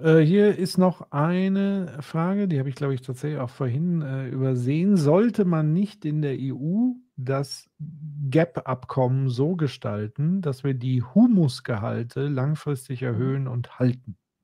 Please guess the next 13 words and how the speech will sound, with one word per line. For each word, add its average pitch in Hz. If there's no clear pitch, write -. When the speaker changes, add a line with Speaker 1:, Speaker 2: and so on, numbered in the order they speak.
Speaker 2:
Mhm, 185
genau, 156
also 156
das 165
ist -
die, 160
äh, 143
gap 160
ist -
also 131
die 139
gemeinsame 147
Agrarpolitik. 202